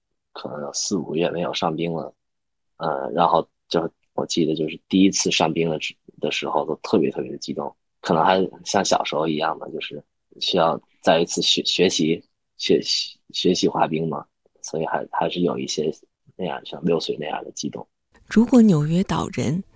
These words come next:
Speaker 2: 最终并没有给你一份合同的话，你觉得这个结果是可以接受的吗？
Speaker 1: 可以的，我觉得是，是可以接受的。虽然说，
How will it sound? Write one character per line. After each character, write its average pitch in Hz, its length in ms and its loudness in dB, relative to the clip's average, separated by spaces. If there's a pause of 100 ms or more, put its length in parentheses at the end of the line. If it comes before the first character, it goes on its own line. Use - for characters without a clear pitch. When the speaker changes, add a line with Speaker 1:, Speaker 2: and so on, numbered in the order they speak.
(180)
Speaker 2:
最 285 160 8
终 302 280 0
并 262 160 0
没 175 120 4
有 170 100 2
给 151 140 -4
你 151 180 -2
一 147 40 -4
份 165 220 0
合 - 240 -8
同 - 160 -4
的 151 80 -4
话， - 240 -4 (580)
你 170 120 2
觉 147 140 0
得 180 100 0
这 208 160 2
个 190 80 4
结 180 220 -2
果 - 120 0
是 - 140 0
可 - 180 -8
以 185 120 0
接 - 160 -4
受 151 200 -2
的 - 120 -6
吗？ - 160 -6 (540)
Speaker 1:
可 127 60 8
以 110 140 10
的， - 180 0 (200)
我 87 100 2
觉 80 100 2
得 87 140 4
是， 87 180 -2
是 78 460 -2 (300)
可 98 200 0
以 90 80 4
接 80 200 2
受 71 160 -2
的。 - 80 -4
虽 85 160 2
然 85 120 0
说， 82 300 -2